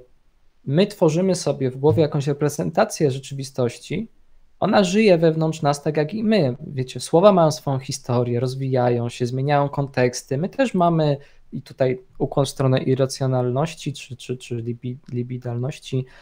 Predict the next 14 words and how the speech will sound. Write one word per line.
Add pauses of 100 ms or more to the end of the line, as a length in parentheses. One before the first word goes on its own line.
(180)
my
też
mamy
jakieś
uwarunkowania
emocjonalne,
że
takie
wolimy
obrazy
rzeczywistości,
a
nie
inne.